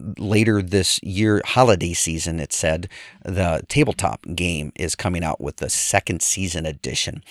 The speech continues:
and they've added two new teams, um, a Snotling team, which is a real squishy type, um, but they have these pump wagons that go all over the place, extremely strong wagons, they run over people,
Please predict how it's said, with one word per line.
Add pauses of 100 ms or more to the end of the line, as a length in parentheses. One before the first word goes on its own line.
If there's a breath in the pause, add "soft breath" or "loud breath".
(280 loud breath)
and
they've
added
two
new
teams, (440 loud breath)
um,
a
Snotling
team,
which
is
a
real (180 soft breath)
squishy
type,
um,
but
they
have
these
pump
wagons
that
go
all
over
the
place,
extremely
strong (300 loud breath)
wagons,
they
run
over
people,